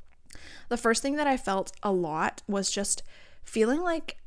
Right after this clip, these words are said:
I'm moving forward in my life, but also moving back in a way. And obviously life is not linear, so it's not, like, just one straight line, but it did make me feel like I was going back to my teenager and university era, because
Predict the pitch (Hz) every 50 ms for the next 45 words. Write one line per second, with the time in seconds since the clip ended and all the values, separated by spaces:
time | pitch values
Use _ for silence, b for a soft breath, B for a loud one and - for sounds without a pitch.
0 | - - - - - - - 220 214 214 208 208 214 202 214 208 202 202 - -
1 | 185 175 175 190 196 202 214 214 214 220 226 226 220 220 220 220 226 233 233 -
2 | - - - 196 - - 190 185 185 - - 254 262 240 220 208 202 196 185 185
3 | 202 - - 135 - - 226 - - 254 247 254 269 269 285 285 294 294 302 302
4 | 311 294 - B B B B B 202 208 - 196 208 220 233 247 254 247 - 247
5 | 233 202 180 180 185 - 208 196 - 190 185 - - 165 160 160 165 175 180 190
6 | 202 202 - 180 180 - - 180 180 185 190 190 - - 185 - - - 202 202
7 | - 156 165 - - - - 101 78 - - - 107 - - - - - - 254
8 | 269 311 330 339 B B B B B B 233 208 226 202 208 226 220 226 214 220
9 | 226 233 233 226 214 196 - - 190 190 190 190 185 180 180 - - 180 180 180
10 | 180 180 175 - - 180 170 170 175 185 - 160 156 - - - - 180 165 165
11 | 165 170 165 160 160 165 - - - - 185 175 160 165 165 - - 165 156 156
12 | 160 160 - - 170 170 170 165 165 170 175 - 196 208 262 254 - - - -
13 | - - - - 78 73 - - - - - - 175 - - - 170 165